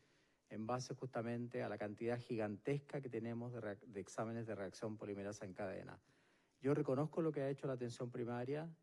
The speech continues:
y la felicito, y creo que ellos han trabajado incluso silenciosamente haciendo este trabajo. También me reuní con el Colegio de Enfermeras, que me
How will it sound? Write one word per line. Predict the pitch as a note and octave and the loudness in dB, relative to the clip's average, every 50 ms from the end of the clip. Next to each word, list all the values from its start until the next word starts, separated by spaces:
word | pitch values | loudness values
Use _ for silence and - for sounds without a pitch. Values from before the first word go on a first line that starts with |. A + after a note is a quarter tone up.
| _ - | _ -10
y | G#2+ G#2+ | -8 -6
la | G2 G2+ G#2+ | -6 -6 -6
felicito, | - G2+ G2+ F#2+ - - C#3+ C3+ C3 C#3+ D3 D#3 E3 - _ _ _ - - _ _ _ _ _ _ - | -4 -4 -4 -4 -2 -2 0 0 0 0 -2 -2 -4 -6 _ _ _ -20 -20 _ _ _ _ _ _ -14
y | - A2 | -12 -4
creo | - - B2 B2 B2 B2 B2 A#2+ | 2 4 6 8 8 8 6 4
que | A#2+ B2 B2 B2 B2 B2 C#3+ - - - | 4 4 6 6 6 4 2 -2 -4 -2
ellos | A#2+ A#2 A#2+ B2 B2+ B2 B2 - - - _ _ | 0 2 4 4 2 2 -2 -6 -14 -20 _ _
han | - A2+ A#2 A#2 | -6 -4 -4 -2
trabajado | - B2 G#2+ G2+ G#2+ - - C3+ C3 B2+ B2+ B2 B2+ C3+ C3 | 0 0 0 0 0 -2 0 0 2 2 2 2 0 0 -2
incluso | A#2+ A2+ A2 - - C#3 C3+ - - C#3+ B2 | -4 -4 -4 -2 -2 -2 -2 0 0 -2 -2
silenciosamente | - - C3 A#2 A2+ A2+ G#2+ G2+ - - D3+ D3+ D3 - D3 C3+ D3 D#3 D3 C3 A2+ G2+ F#2+ - G2 F2 E2 G2 G#2+ - _ _ - - _ _ _ _ _ _ _ _ | 0 0 0 2 2 0 0 -4 -2 0 0 0 2 2 0 2 2 4 4 4 2 2 0 -2 -4 -4 -4 -6 -10 -16 _ _ -20 -20 _ _ _ _ _ _ _ _
haciendo | - G#2 G2+ - - A#2+ A2+ A2+ A#2 | -6 -4 -2 0 0 0 0 0 -2
este | A#2 - - | -6 -6 -8
trabajo. | B2+ A2 G#2 G2+ F#2 F2+ D#2+ E2 - - - G#2 - - _ _ - _ _ _ _ - - - | -8 -4 -2 -2 0 0 -2 -4 -6 -10 -16 -16 -16 -18 _ _ -20 _ _ _ _ -20 -20 -4
También | - A#2 A2+ A#2 B2+ C#3 D3 | -2 0 4 4 6 6 8
me | D3 C#3+ | 8 8
reuní | C3+ C3 B2+ B2+ C#3 D3 D3 D#3 E3 G3+ - - - - _ _ _ _ _ _ _ _ | 8 8 8 8 8 8 8 8 6 4 0 -8 -14 -20 _ _ _ _ _ _ _ _
con | - - D3 C#3+ C#3 C3+ C#3 D3+ - - | 6 8 10 10 10 8 6 2 -2 -6
el | - B2+ A#2 | -6 -2 2
Colegio | B2 C3 B2+ C3 B2+ C#3+ C3 | 4 4 4 4 4 4 4
de | B2 | 4
Enfermeras, | A#2+ A2+ - A#2+ A2 A#2+ C#3 D#3 D#3 C3+ C3+ C#3+ E3 E3 - - - _ _ _ _ _ _ _ _ | 2 2 0 0 2 4 8 8 10 10 8 6 4 2 -2 -8 -18 _ _ _ _ _ _ _ _
que | - B2 A2+ | -2 0 2
me | A#2+ A#2 A2 A2 C3 | 4 4 2 2 -2